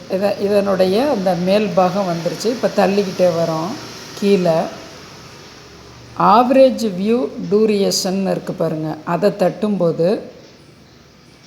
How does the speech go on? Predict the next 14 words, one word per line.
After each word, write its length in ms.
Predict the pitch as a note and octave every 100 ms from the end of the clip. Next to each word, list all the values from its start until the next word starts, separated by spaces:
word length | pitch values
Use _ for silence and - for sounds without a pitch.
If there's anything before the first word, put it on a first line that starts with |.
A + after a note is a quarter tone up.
| - - - -
மேல 680 | - G#3 A#3 C4 A3 A#3 - - - - - - G3
ஓவர்வியூ, 800 | G3+ G#3 G#3 F#3+ F#3 F#3+ G3 - - - - - - F3 F3
ரீச்சு. 600 | G3+ G#3 - F#3+ F#3 F#3+ - - - - - - - - - - - - - - - - - - - - - - - -
இப்ப 280 | A3 A3+ A#3
பாருங்க, 340 | G#3+ G3 G#3+ A3+
அந்த 200 | F3+ E3+
ஆடியன்ஸை 640 | F3 F#3+ F#3 F3+ F#3+ E3+
தட்டி 220 | F3 - A3
பார்க்குறோம், 440 | F3+ D#3+ D#3+ D#3+ E3+
கடைசியா 500 | E3+ E3+ F3 E3+ D#3
இருக்கு. 280 | D3 - - - - - - - - - - - - - - -
இதை 120 | G3
அப்படி 220 | F#3 E3+ E3+
தள்ளி 260 | F#3 G3